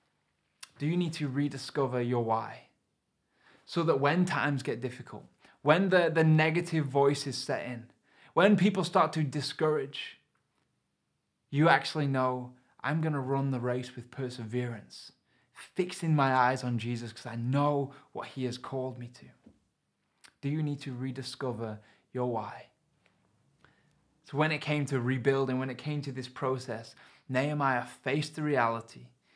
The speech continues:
He built in community and he was committed to the journey. As we enter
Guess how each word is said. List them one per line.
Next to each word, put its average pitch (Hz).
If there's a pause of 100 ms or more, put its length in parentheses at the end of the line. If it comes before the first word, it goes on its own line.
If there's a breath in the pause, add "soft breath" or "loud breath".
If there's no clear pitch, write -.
(120)
He -
built 135
in 143
community 120 (340 soft breath)
and 127
he 123
was 120
committed 123 (240 soft breath)
to 131
the 117
journey. 107 (1300 loud breath)
As 165
we 214
enter 170